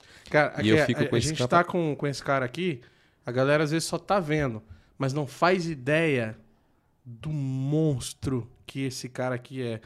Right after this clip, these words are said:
Speaker 1: do poder que esse cara aqui tem. A gente tá com equipamento aqui na mão de uma qualidade absurda e que faz, assim, análises absurdas. Esse cara aqui é, é que ele tá falando aqui,
Speaker 2: Hum.
Speaker 1: não é só, "Ah, vou fazer uma análisezinha de Wi-Fi", a gente tá falando de um equipamento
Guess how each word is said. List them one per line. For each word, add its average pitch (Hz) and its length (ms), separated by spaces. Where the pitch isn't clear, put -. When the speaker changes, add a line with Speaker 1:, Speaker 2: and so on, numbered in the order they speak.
Speaker 1:
do 131 200
poder 151 720
que 226 120
esse 185 200
cara 165 240
aqui 165 200
tem. 123 380
A 117 80
gente 127 180
tá 160 380
com 156 140
equipamento 147 480
aqui 156 140
na 143 120
mão 151 300
de 120 120
uma 151 140
qualidade 165 540
absurda 196 680
e 208 60
que - 160
faz, 220 240
assim, 190 360
análises 302 840
absurdas. 208 760
Esse - 180
cara 196 220
aqui 202 320
é, 254 760
é - 40
que 156 80
ele 185 80
tá 247 100
falando 294 260
aqui, 320 160
Speaker 2:
Hum. 87 120
Speaker 1:
não 185 160
é 370 60
só, 220 360
"Ah, 185 200
vou 156 100
fazer 180 220
uma 185 60
análisezinha 160 540
de 135 80
Wi-Fi", 135 260
a 113 60
gente 117 120
tá 202 80
falando 214 280
de 226 140
um 302 140
equipamento 226 600